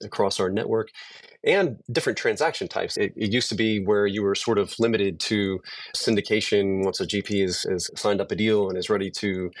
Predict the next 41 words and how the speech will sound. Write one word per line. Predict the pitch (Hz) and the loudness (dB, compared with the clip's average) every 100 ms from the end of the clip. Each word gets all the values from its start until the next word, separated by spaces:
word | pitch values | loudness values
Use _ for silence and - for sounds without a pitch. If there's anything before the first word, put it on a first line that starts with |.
| - - | -14 -12
close | - 104 104 95 | 0 4 4 4
and | 92 | 2
maybe | 95 92 | 0 0
has | 87 | -2
a | |
small | 90 104 98 | -2 0 0
piece | - 104 95 - - - - | 0 -2 0 -4 -8 -10 -4
remaining | 92 101 101 | 0 2 2
for | 101 - 95 | 0 0 0
L | 95 | 0
Ps. | 117 110 - - - - | -2 -2 -4 -12 -12 -6
Now | 101 117 131 | 0 2 2
we're | 110 110 | 2 0
really | 120 101 | 0 0
creative | - 101 101 107 - - - - | -2 0 2 2 -2 -8 -8 -2
and | 110 104 92 - _ | 0 2 0 -4 _
proactive | - 113 101 101 98 95 | 0 2 2 -2 -2 0
in | 95 | 0
our | 90 | 0
sourcing | - - 135 123 120 | -2 0 0 2 0
efforts. | 127 135 135 - - - | 0 -2 -2 -8 -14 -8
We | 107 | -4
see | - 107 | 0 2
over | 95 92 | 2 -4
three | - 104 | -4 -2
hundred | 107 104 98 | 0 -2 -2
co-investment | - 104 101 - 101 | 0 0 -2 -2 -2
oppor-, | 98 - - - | -2 -6 -8 -4
opportunities | 104 - - 110 92 | -4 -2 0 2 0
across | - - 98 95 - - - | -2 0 0 0 -8 -8 -4
the | 95 | -2
board | 98 98 107 104 - - | 2 2 2 0 -8 -4
in | - 104 | 0 0
different | 92 113 104 | 0 0 0
transaction | - 98 98 104 117 | 0 0 0 0 -2
types. | - 110 117 - - - _ - | -2 0 -2 -4 -14 -20 _ -4
For | |
example, | 110 127 117 107 - - | 0 2 2 0 -2 -6
add-on | - 135 131 | 0 2 2
acquisitions | 107 - 95 95 90 90 - | 0 -2 -4 -4 -8 -10 -4
have | 107 | -4